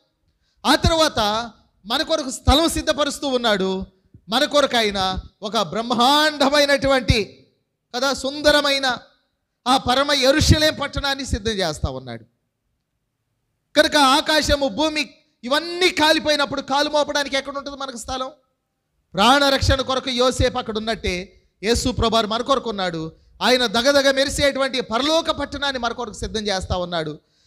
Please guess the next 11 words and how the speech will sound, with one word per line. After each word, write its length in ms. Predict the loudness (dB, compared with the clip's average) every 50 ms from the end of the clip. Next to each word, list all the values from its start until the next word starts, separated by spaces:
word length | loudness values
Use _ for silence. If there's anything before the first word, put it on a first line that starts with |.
| _ _ _ -2
అది 120 | 0 2 4
ఆకాశం 640 | 4 4 2 4 2 2 2 2 0 -4 -6 -6
నుండి 160 | -4 -6 -6
దిగి 200 | -4 -4 -2 -2
వస్తా 340 | 0 0 0 0 0 -2 -2
ఉంది, 260 | -2 -2 -4 -4 -6
పరలోకము 540 | -6 -6 -8 -2 2 2 2 2 2 -2 -2
నుండి, 420 | -2 -4 -4 -4 -4 -6 -6 -10 _ _ _ _ _ _ -4
ఆ 100 | -4 -4
పరమ 320 | -2 -2 -2 -2 -2 0 -2
యెరూషలేం 640 | -2 2 2 2 2 2 2 2 2 2 0 -2